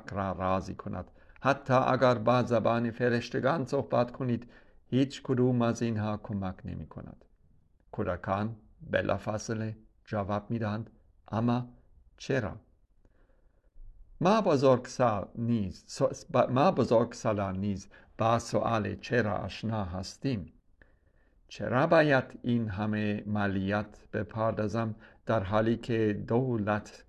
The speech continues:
کاری برای من انجام نمی‌دهد؟ یا چرا باید این همه دارو مصرف کنم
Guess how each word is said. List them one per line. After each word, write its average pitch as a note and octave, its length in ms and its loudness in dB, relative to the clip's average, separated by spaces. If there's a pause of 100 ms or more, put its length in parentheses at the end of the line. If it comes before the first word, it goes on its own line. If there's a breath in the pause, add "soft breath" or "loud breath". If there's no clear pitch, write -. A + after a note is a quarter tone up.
کاری A2+ 340 -2
برای G#2 380 -2
من G2+ 260 -2
انجام G2+ 460 -2
نمی‌دهد؟ G2 640 -6 (720)
یا A2 180 0
چرا C#3 480 2
باید A#2 480 2
این D3+ 280 -2
همه A2+ 500 -4 (320 loud breath)
دارو G2+ 580 0 (100)
مصرف G2+ 540 -4
کنم F#2+ 280 -8